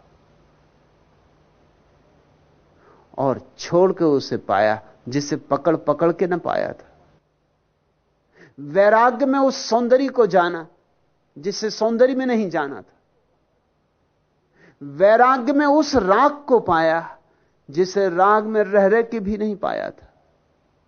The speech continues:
असली श्रृंगार तो एक ही है कि तुम्हारे भीतर बुद्धत्व का जन्म हो, तुम्हारे भीतर दिया जले आत्मा का, वही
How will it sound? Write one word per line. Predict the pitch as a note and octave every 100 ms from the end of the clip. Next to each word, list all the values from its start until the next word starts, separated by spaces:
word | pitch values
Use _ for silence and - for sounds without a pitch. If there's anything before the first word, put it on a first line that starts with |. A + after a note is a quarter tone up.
| _ _ _ _ _ _ _ _ _ _ _ _ _ _ _ _ _ _ _ _ _ _ _ _ _ _ -
असली | F3 - A#3+ A3+
श्रृंगार | - D#3+ D3 C#3+ D3+ D3+
तो | D3 A#2+
एक | A#2+ C#3+ D3+
ही | - D#3+
है | D3+ - _ _ _ _
कि | C#3+
तुम्हारे | D3+ C#3+ D#3 D#3
भीतर | A#2+ D3+ E3 C#3
बुद्धत्व | G#2+ C3+ B2+ E3+ - D3
का | D3
जन्म | C#3+ C#3 F3 E3
हो, | - _ _ _ _ _ _ _ _ _ _ _ _ _ _ _ _ _ _ _ _ _ _ _ _ _ _
तुम्हारे | D3+ C3 A2+ C3
भीतर | A2 B2 G#2+
दिया | E2 F#2+ A2 A2+
जले | A2 A2 G2+ - _ _ _ _ _ _ _ -
आत्मा | G#2+ - A#2 A#2+
का, | A#2+ - - _ _ _ _ _ _ -
वही | A#2+ D3 D#3+